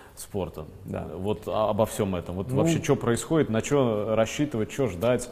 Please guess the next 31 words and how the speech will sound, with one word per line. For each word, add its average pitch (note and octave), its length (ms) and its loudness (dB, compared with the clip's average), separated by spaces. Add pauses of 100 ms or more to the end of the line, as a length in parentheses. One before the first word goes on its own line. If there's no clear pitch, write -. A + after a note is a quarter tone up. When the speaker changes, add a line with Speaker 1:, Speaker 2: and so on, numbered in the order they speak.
(120)
Speaker 2:
А, G#2 500 -2 (880)
тут, C#3 140 -4 (160)
э, A#2 240 0
конечно, B2 320 0
эти A2+ 140 -2
вопросы, A2+ 380 0
они G#2+ 120 -4
в G#2 60 -10
первую A2 260 0
очередь G#2+ 320 -4
касаются G#2+ 540 0
Олимпийских G#2 560 -4
игр A2 380 -2
Токио A2 380 -4
две F#2 120 -4
тысячи F#2+ 260 -8
двадцать. F#2+ 640 -2 (1160)
Вот, D3 340 8
но F3 420 8
тут, E3 260 2
да, D#3+ 180 8
надо B2+ 340 8
понимать, B2 460 4
что - 200 -4
есть A2+ 180 0
как A2+ 160 0
бы A2+ 80 4
один A#2 180 2
слой A2+ 220 0
проблем, A2+ 480 4
это G2+ 400 0